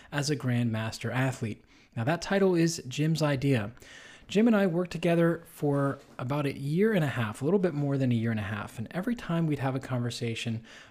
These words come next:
I'd hang up the phone or close Zoom and say, "Man, I wish I would have recorded that because that would make a great podcast." It's such great questions he has and perspective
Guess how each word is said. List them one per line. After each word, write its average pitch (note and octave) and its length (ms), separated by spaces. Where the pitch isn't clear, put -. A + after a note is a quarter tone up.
I'd A#2 140
hang E3+ 180
up E3 100
the D#3 100
phone C3 420
or A2+ 240
close D3 400
Zoom B2 300
and A#2 100
say, A#2 160
"Man, B2 420
I C3 60
wish D#3+ 320
I F#3+ 40
would E3+ 120
have D3+ 120
recorded C#3 400
that A#2+ 240
because - 340
that C3+ 160
would C3+ 160
make C3+ 200
a B2 60
great D#3+ 400
podcast." B2+ 680
It's - 180
such - 360
great F#3+ 180
questions G3 480
he D#3 120
has A2+ 340
and B2+ 100
perspective - 800